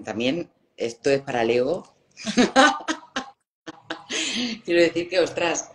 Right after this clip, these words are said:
eh, ahí sí o sí, ¿sabes? Si no eres humilde, al final lo eres. <laughs>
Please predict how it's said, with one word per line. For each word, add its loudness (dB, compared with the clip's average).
eh, -2
ahí -2
sí -4
o 2
sí, -4
¿sabes? -4
Si -4
no 0
eres -4
humilde, 0
al -2
final -6
lo 0
eres. -2
<laughs> 6